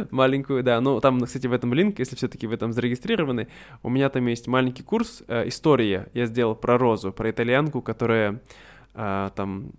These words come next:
едет в Россию, вот, и вы тоже можете его посмотреть, и тоже ссылочка будет в описании. Насчёт, а, просмотров,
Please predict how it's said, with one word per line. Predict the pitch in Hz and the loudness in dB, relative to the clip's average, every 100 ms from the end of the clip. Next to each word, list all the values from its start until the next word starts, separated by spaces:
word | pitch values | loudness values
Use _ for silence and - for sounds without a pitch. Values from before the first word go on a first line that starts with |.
| - | -14
едет | 127 120 113 - | -4 -2 -2 -2
в | |
Россию, | 113 - 196 180 107 123 - | -6 -2 -2 0 -2 -6 -10
вот, | 113 107 95 - | -4 -2 -2 -4
и | 113 | -8
вы | 110 | -4
тоже | 120 120 | -2 0
можете | 110 113 - 107 | 0 -2 -4 -6
его | 107 | -6
посмотреть, | 110 - 104 120 135 | -6 -10 -6 -4 -4
и | - | -8
тоже | - 110 113 | -8 -8 -8
ссылочка | - 117 104 - | -8 -8 -8 -10
будет | 101 110 113 | -10 -10 -10
в | 104 | -12
описании. | - - 95 95 95 - _ _ | -10 -10 -8 -8 -10 -16 _ _
Насчёт, | 135 147 233 240 - | -4 0 0 0 0
а, | 135 139 131 | 0 2 2
просмотров, | - 151 - 180 - 58 - | 2 -2 2 2 2 -2 -10